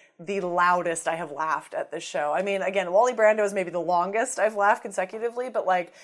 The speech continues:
that Monica Bellucci line, I, it just, it, it was like a, a, a smack from another planet. Like, I, there is no way that I could have <laughs> ever expected that Gordon Cole would introduce Monica Bellucci as a figure to the show that way. I mean, it just,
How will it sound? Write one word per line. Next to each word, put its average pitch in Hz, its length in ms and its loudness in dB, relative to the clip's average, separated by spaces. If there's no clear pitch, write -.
that 220 160 4
Monica 240 300 0
Bellucci 185 420 -4
line, 165 340 -2
I, 180 140 2
it 196 160 -4
just, 226 280 -6
it, 247 180 -6
it 233 160 6
was 285 140 -2
like 285 200 6
a, 269 140 6
a, 240 320 2
a 254 60 -4
smack 285 420 0
from 269 160 0
another 262 260 0
planet. 269 360 -2
Like, 208 140 -4
I, 233 180 -2
there 277 140 0
is 262 160 -6
no 269 340 2
way 262 320 0
that 196 140 4
I 202 80 2
could 233 240 -6
have 208 140 -2
<laughs> - 40 -2
ever 254 400 2
expected - 800 0
that 196 280 -16
Gordon 247 380 -4
Cole 208 520 4
would 269 300 2
introduce 269 680 -2
Monica 226 420 2
Bellucci 240 600 -2
as 208 160 0
a 233 80 2
figure 202 560 -2
to 320 100 -2
the 262 140 -4
show 392 340 0
that 226 240 6
way. 214 220 8
I 220 100 6
mean, 294 140 -2
it 320 120 -2
just, 339 220 -4